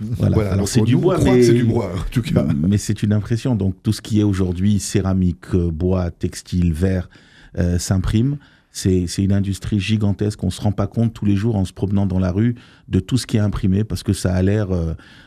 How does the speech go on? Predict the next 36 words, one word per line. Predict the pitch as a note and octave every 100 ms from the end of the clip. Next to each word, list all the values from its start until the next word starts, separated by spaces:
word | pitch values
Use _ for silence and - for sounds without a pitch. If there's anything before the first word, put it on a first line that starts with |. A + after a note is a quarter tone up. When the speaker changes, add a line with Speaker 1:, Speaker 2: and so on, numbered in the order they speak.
| _
Speaker 1:
ça | -
a | F#2
l'air | F#2+ F#2+
normal, | F#2+ G2 B2+
même | A2 G#2+
en | G#2+
utilisant | G#2+ - G#2 G#2
son | G#2+ G2+ F#2+
iPhone | F#2 - G#2+ G#2+
ou | F#2+
son | F#2+ F#2
iPad | F2+ - G#2 G#2+
ou, | F#2 F2 F2 F2 F#2
ou |
d'autres | F2+ G2 - F2+
marques, | G2+ G#2+ -
euh, | F2+ F2+
quelconques. | E2 F#2 F2 A2 B2+ - - - - _ _ _ _ _ _ -
On | G#2
se | -
rend | G#2
pas | -
compte | G2+ B2 C3
que | -
c'est | F#2+ G2+ -
un | F#2+ F#2 F#2
appareil | F#2 - F#2 A2+ G#2+
qui | - F#2+
est | G#2+ - _ _ _
en | F2+
circuit | E2+ - F2+ - B2 - A#2
imprimé. | A2+ - A2+ A2 - _ _ _ -
Donc, | F#2+ F#2 -
euh, | G2 F#2 F#2
l'imprimé, | F2 G#2 A2+ - G2+ G#2 C3 B2+ F#2+
euh, | F2